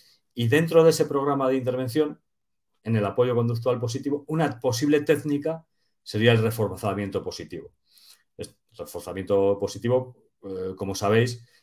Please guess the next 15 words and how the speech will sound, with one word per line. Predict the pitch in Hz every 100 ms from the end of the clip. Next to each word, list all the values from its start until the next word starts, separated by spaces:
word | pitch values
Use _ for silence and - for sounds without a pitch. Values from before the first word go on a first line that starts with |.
| _ -
sirve | - 113 113
para | 117 117 123 123
incrementar, | 127 117 117 104 98 98 117 117 - - -
eh, | 101
las | 101 98
conductas, | - 98 107 110 113 110 113
eh, | 107 95 92 87 _ _ _ _ -
adecuadas | 90 92 123 127 123 117
o |
las | 92 85
conductas | 87 95 101 107
que | 104
queremos | 87 90 95
que | - 95
se, | 92 85 80